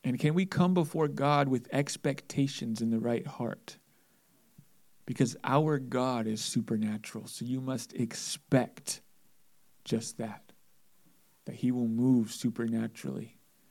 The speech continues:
We're coming into revival services, but it's more than just that. Revivals with evangelists, we go to rallies, we go to conferences. What are you looking for when you go to these things, when you attend these things? Are we just seeking some emotional fill? Listen,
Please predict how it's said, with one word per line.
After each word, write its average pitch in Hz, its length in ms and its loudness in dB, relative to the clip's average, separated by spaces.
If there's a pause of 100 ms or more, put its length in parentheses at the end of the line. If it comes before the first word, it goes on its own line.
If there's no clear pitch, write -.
(1160)
We're 113 80 2
coming 143 300 4
into 143 260 6
revival 131 520 8
services, 139 440 2
but 170 160 2
it's 180 140 -2
more 151 200 4
than 135 140 0
just 123 280 -4
that. 120 320 0 (1400)
Revivals 147 600 8
with 151 200 6
evangelists, 147 640 4
we 139 60 6
go 143 100 12
to 123 100 4
rallies, 151 500 10
we 143 100 8
go 143 120 10
to 117 80 6
conferences. 151 800 2
What 175 160 6
are 208 60 2
you 202 180 6
looking 208 380 4
for 117 500 2
when 139 160 2
you 143 80 2
go 160 200 4
to 190 80 4
these 147 260 0
things, 120 180 0
when 135 120 0
you 147 100 4
attend 180 340 2
these 156 140 -2
things? 135 260 0 (800)
Are 160 140 12
we 190 100 12
just 180 240 10
seeking 185 300 6
some 185 200 6
emotional 165 640 6
fill? 175 300 4
Listen, 165 380 2